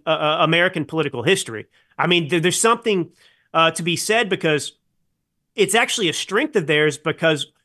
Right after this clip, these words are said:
we all have to acknowledge that he's not actually running things. So there's th-, there's this void of, of accountability. How do you hold anyone accountable? We all know that Joe Biden isn't really making decisions. Yes, he should be impeached. Yes,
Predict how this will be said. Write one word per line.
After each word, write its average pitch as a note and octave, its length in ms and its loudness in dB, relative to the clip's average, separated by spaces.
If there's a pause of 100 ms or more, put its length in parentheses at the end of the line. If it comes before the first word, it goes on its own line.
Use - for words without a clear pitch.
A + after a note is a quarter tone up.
(120)
we G#3+ 360 0
all A#3+ 260 2
have G#3 200 0
to F#3+ 100 -6
acknowledge D3+ 540 0
that D3 100 -8
he's C#3+ 160 -6
not E3+ 180 2
actually D#3 300 0
running F3+ 300 0
things. G#2+ 400 -14 (280)
So G#3+ 200 2
there's G3 160 2
th-, G3 200 -4
there's G3+ 220 2
this E3+ 160 0
void G#3+ 420 0
of, D3+ 200 -2
of D#3 200 -4
accountability. E3 720 -2 (300)
How F#3 120 2
do D#4 80 -2
you C4+ 80 0
hold A#3+ 200 2
anyone A3+ 320 2
accountable? F3 480 -2
We D3+ 100 2
all A3+ 180 4
know F#3 300 2
that F#3 100 -2
Joe E3 260 -2
Biden E3 360 2
isn't C#3+ 180 -8
really D#3+ 220 -4
making D3+ 260 0
decisions. D#3 540 0
Yes, F#3 200 2
he G#3 80 -2
should D#3 180 -6
be D#3 100 2
impeached. D3 480 -2
Yes, F3 320 0